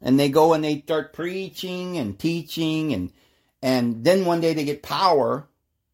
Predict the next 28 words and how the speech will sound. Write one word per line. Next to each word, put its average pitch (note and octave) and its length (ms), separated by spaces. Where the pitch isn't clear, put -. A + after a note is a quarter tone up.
Maybe C#3 680
the A#2 320
power C#3+ 480
that A#2 200
they A#2+ 120
acquire B2+ 760
is C3 480
the C#3+ 160
ability D#3 520
to C3+ 100
control F3 500
others A2+ 360
physically B2+ 600
or G#2 340
build D3 500
prisons C#3+ 640
and G#2+ 240
put D#3 140
'em D3+ 100
all D3+ 220
in E3 120
there C3 180
so - 140
that B2 60
we C3 120
can B2 260
protect F3 480
the, C#3 120